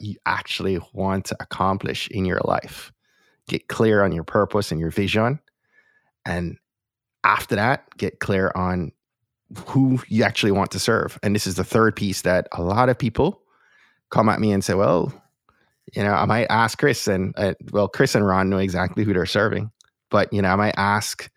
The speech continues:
someone and say, "Hey, you know, who is it that your product or your service or what you're doing is gonna serve?" And we think it can serve everyone, but everyone isn't your audience. Everyone isn't your tribe. 'Cause if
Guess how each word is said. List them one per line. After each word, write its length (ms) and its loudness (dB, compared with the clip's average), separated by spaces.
someone 420 4
and 120 0
say, 140 -2
"Hey, 140 2
you 180 -2
know, 300 -2
who 180 0
is 120 0
it 220 2
that 200 0
your 240 2
product 680 0
or 80 -6
your 140 2
service 640 0
or 100 4
what 180 2
you're 180 2
doing 500 0
is 200 0
gonna 220 0
serve?" 520 -2
And 340 0
we 140 -2
think 460 -2
it 200 -4
can 340 0
serve 480 2
everyone, 680 -2
but 160 -4
everyone 460 4
isn't 280 -2
your 200 0
audience. 400 0
Everyone 380 0
isn't 180 -4
your 140 -2
tribe. 400 0
'Cause 160 -2
if 120 0